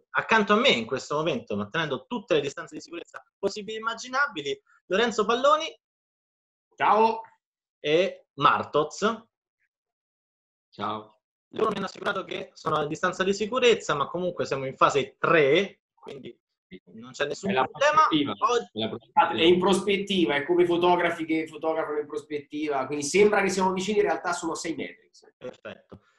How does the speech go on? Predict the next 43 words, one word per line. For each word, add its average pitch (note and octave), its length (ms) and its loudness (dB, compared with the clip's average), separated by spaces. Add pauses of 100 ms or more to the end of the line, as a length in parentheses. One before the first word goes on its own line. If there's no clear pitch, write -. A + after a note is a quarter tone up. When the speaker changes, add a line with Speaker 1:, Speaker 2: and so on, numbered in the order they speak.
Speaker 2:
E C3+ 80 -14
sono D#3 180 -4
molto D#3+ 200 -2
Speaker 1:
Il, - 60 -2
Speaker 2:
grossi. A3+ 440 0
Speaker 1:
stiamo B3 260 4
parlando, B3 500 6
anzi F3 240 0
parleremo G3 540 4
nelle D#3 240 0
prossime, F3+ 400 0
nei E3+ 100 -6
prossimi A3 300 -4
minuti A#3 240 -2
di F3 160 -2
questo - 760 2
bel - 360 -10
fumetto - 520 -16 (340)
che G3 160 -2
troverete G3+ 720 4 (300)
in, D3+ 100 -6
nelle D#3+ 380 0
migliori C4 220 -14
fumetterie, G#3+ 420 -10
ma A#3+ 120 -14
anche - 140 -20
in - 60 -18
libreria, A3 480 -6
grazie F3+ 260 -6
a C#3 80 -8
Feltrinelli D#3 520 -6
Comics, - 520 -8
e - 80 -14
sono - 320 -16
particolarmente G3 640 -10
contento G#3+ 560 -6
di D#3+ 240 -4
tornare G#3+ 400 2
a - 80 -6
parlare D#3 380 2
con C#3+ 160 -10
Feltrinelli G#3 500 -4
Comics G3 580 0